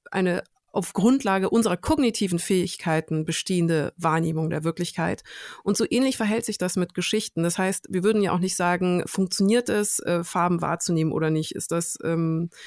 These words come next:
ist das ein Erfolgsmodell sozusagen? Also evolutionsbiologisch gesprochen sicherlich, aber es ist nichts, was wir dann aktiv mit dem Wunsch, es in einen Erfolg zu überführen, irgendwie anwenden, sondern es ist einfach die Art, wie wir Informationen für uns verarbeiten,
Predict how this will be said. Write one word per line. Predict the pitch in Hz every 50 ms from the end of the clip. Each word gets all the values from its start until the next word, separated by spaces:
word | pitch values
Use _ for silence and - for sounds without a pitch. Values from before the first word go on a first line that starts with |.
| - -
ist | - -
das | 175 175 -
ein | - 175 180
Erfolgsmodell | - - 175 - - 208 208 208 - - - 185 190 180 - 175 170 170 170 165 160 160 165 - - - - - - -
sozusagen? | - 175 - 175 165 175 165 170 165 156 -
Also | - 180 175 185 -
evolutionsbiologisch | - 190 180 196 190 185 - 247 277 277 277 - 214 208 190 190 185 190 - -
gesprochen | - - - - 175 175 180 180 180
sicherlich, | 180 202 214 - 208 202 185 190 - -
aber | - 170 175 175 175 175 170 -
es | 180 -
ist | 190 185 -
nichts, | 190 196 - - - -
was | 185 180 -
wir | 180
dann | 175 180 175 175
aktiv | - - 175 - - - - 226 226 214 - -
mit | 190 196 196 - - - -
dem | 190 180 175 165
Wunsch, | 190 240 269 262 214 - - - -
es | - - - 170 175 - - -
in | - - - 175 175
einen | - 170 170
Erfolg | 180 170 - - 196 202
zu | - -
überführen, | 165 165 160 - - 185 175 170
irgendwie | - 175 175 165 170 170 -
anwenden, | - 175 208 233 226 180 165 156 165 160 190 196
sondern | 202 196 202 190 185 185
es | - 175 -
ist | 185 -
einfach | - - 175 165 160
die | - 170 -
Art, | - 170 170 - -
wie | 170 165
wir | 170 170
Informationen | - 180 - 175 170 165 160 - - 202 202 196
für | 196 - 180
uns | - 180 180 175 - - - - - - - - - -
verarbeiten, | - - 196 - - 185 190 185 170 165 151 156 - 151 151 147 151